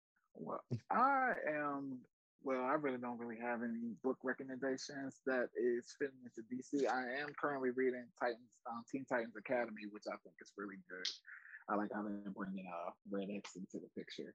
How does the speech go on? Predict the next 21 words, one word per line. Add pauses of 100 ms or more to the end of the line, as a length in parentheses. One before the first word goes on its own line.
(140)
and
trying
to
fit
it, (160)
um, (160)
from
the
show,
kind
of
putting
it
into
the, (360)
um, (160)
into
the
universe.
So
that's